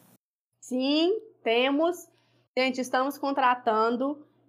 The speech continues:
É, já falo de cara, pessoal, venham, venham porque é uma empresa de tecnologia, assim, fantástica. Vocês querem aprender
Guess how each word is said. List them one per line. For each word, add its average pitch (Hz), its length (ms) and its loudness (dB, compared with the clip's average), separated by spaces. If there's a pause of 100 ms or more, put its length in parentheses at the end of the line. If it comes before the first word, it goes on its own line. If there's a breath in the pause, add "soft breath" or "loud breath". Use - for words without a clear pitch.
É, 202 460 0
já 247 240 4
falo 262 640 2
de 214 200 -2
cara, 220 440 2
pessoal, 226 480 0
venham, 226 720 0
venham 277 520 -2
porque 277 520 0
é 254 100 4
uma 269 120 0
empresa 269 680 -4
de 247 120 -16
tecnologia, 254 1040 -8 (280)
assim, 240 520 -6
fantástica. 269 500 -4
Vocês 240 140 -2
querem 311 280 -4
aprender 254 760 -4